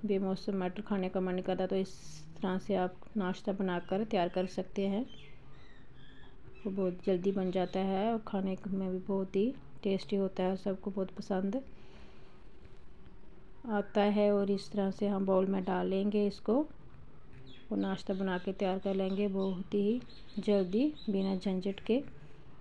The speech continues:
और ये मैंने दो चम्मच लिया है, ये चावल का आटा है, इससे बहुत अच्छी binding आ जाती है और बहुत ही खस्ता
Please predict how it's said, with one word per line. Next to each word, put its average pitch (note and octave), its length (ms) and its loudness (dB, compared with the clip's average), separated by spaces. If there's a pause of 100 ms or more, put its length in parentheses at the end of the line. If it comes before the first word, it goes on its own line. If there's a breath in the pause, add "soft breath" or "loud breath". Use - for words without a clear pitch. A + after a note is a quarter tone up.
(280 loud breath)
और G3+ 280 2
ये G3+ 160 2
मैंने G3 280 4
दो G3+ 200 4
चम्मच G3 540 0
लिया G3 260 4
है, G#3 240 4
ये G3+ 200 0
चावल F#3+ 300 4
का G3+ 160 2
आटा G3 220 0
है, B3+ 220 4
इससे G#3+ 240 2
बहुत G3 220 0
अच्छी G3 260 0
binding F#3+ 400 2
आ G#3 100 4
जाती G#3 340 2
है A#3+ 160 6
और G3+ 260 4
बहुत G3+ 360 0
ही G#3+ 140 6
खस्ता G#3+ 440 0